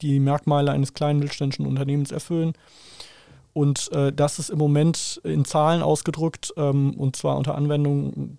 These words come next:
der, der Regelung in dem, in der, in der, äh, Reformvorschrift,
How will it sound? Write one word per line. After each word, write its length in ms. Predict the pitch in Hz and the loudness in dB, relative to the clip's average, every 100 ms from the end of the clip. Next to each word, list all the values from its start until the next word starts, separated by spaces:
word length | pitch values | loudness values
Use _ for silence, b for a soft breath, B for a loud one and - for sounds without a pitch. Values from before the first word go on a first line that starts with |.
| - | -6
der, 200 | 135 131 | -4 -4
der 160 | 135 | -4
Regelung 360 | 135 147 147 147 | -6 -2 -2 0
in 100 | 139 | 0
dem, 360 | 139 135 135 | 2 2 0
in 160 | 135 139 | -2 -2
der, 200 | 135 135 | -2 -2
in 100 | 135 | -4
der, 220 | 131 131 | -4 -6
äh, 360 | 127 - 131 151 | -8 -12 -12 -10
Reformvorschrift, 720 | 135 - 156 156 143 151 143 | -8 -4 -2 0 -2 -4 -8